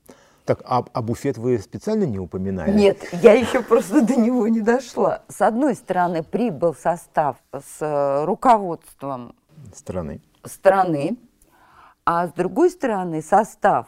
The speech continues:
Speaker 1: В том самом составе, который в-, э, соста-, стоял на другой стороне платформы и как раз выполнял роль, да,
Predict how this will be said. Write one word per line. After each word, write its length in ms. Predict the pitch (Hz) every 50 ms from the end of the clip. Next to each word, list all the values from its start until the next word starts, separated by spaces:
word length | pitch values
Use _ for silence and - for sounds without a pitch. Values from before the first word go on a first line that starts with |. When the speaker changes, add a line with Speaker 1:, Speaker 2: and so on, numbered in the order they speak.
| - - _ -
Speaker 1:
В 100 | - -
том 220 | - 170 165 135
самом 340 | - - 151 139 123 117 113
составе, 420 | - - 127 - - 127 107 104
который 640 | - 120 107 - 113 104 101 98 98 95 92 87 92 -
в-, 520 | - - 104 101 113 - - - 113 113 110
э, 20 | 98
соста-, 420 | - 113 - - - - 113 101
стоял 360 | - - 127 127 127 117 110
на 100 | 104 104
другой 320 | 95 101 104 120 175 208 -
стороне 600 | - - 120 107 104 101 98 98 92 95 - -
платформы 580 | - 110 104 - - 190 196 185 160 123 110
и 20 | 98
как 180 | - 113 104
раз 140 | 92 - -
выполнял 680 | - - 107 101 104 - 113 110 107 101 95 92 95
роль, 220 | 98 104 95 90 82
да, 340 | 85 90 90 85 80 76